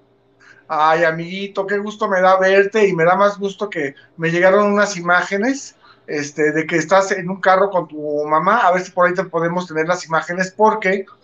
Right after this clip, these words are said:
eh, me llegó información de que ya te habían puesto la segunda dosis de la vacuna, me parece ser que te pusieron la de AstraZeneca.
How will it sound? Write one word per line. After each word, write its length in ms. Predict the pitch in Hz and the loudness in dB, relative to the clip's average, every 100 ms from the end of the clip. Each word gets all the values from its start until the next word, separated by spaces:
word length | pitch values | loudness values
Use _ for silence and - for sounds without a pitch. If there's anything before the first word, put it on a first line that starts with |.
| - - _ | -20 -20 _
eh, 300 | 165 156 156 160 | 2 4 4 0
me 160 | 165 170 | -2 0
llegó 200 | 180 190 | 2 2
información 580 | 196 226 190 - 208 | 2 2 2 2 0
de 80 | 214 | 2
que 160 | 208 180 | 0 2
ya 120 | 196 | 2
te 100 | 208 | 4
habían 200 | 202 208 | 2 2
puesto 260 | 208 208 202 | 0 0 2
la 400 | 175 147 139 131 | 4 4 2 0
segunda 460 | 160 160 190 196 | -4 -6 0 2
dosis 300 | 190 190 196 | 2 -2 -4
de 80 | 175 | -4
la 80 | 156 | -2
vacuna, 560 | 147 147 180 190 214 - _ _ - | -2 -4 -6 -6 -6 -10 _ _ -4
me 160 | 160 | -2
parece 340 | 165 175 190 185 | 4 4 4 0
ser 200 | 202 202 | -2 -2
que 120 | 208 | -2
te 120 | 190 | -6
pusieron 340 | 165 156 185 | -8 -4 0
la 100 | 190 | 2
de 140 | 165 170 | 2 2
AstraZeneca. 880 | 170 185 185 196 208 214 170 - | 0 0 0 2 0 0 -2 -2